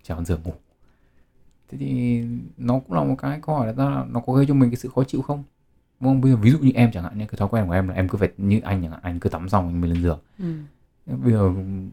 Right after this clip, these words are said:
Speaker 1: người bẩn như thế đi về xong cứ thế nhảy lên giường. Ví dụ như thế chẳng hạn.
Speaker 2: Ừ hừ.
Speaker 1: Đấy là một cái. Thế bây giờ mình có compromise hay không? Và liệu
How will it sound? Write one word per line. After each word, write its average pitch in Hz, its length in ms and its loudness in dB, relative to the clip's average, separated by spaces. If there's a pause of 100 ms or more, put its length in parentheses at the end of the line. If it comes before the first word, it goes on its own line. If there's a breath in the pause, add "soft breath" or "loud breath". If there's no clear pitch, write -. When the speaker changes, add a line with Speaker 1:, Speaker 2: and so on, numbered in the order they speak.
(120)
Speaker 1:
người 87 380 -6
bẩn 87 160 0 (140)
như 92 180 -2
thế 85 200 -4
đi 90 240 -8
về 82 320 -6
xong 87 80 -14
cứ - 140 -20
thế 98 120 -6
nhảy 98 140 -2
lên 87 160 -8
giường. 82 180 -2 (200)
Ví 101 160 4
dụ 151 100 0
như 113 120 -2
thế 101 100 0
chẳng 95 160 -10
hạn. 78 100 -18 (120)
Speaker 2:
Ừ 175 120 -6
hừ. 165 120 -8 (260)
Speaker 1:
Đấy 196 120 2
là 233 120 2
một 90 160 0
cái. 82 180 -10
Thế 104 160 -8
bây 120 40 6
giờ 117 80 8
mình 95 120 4
có 92 80 2
compromise 98 580 -4
hay 95 40 -16
không? 92 120 -12 (760)
Và 87 300 -2 (200)
liệu 110 240 4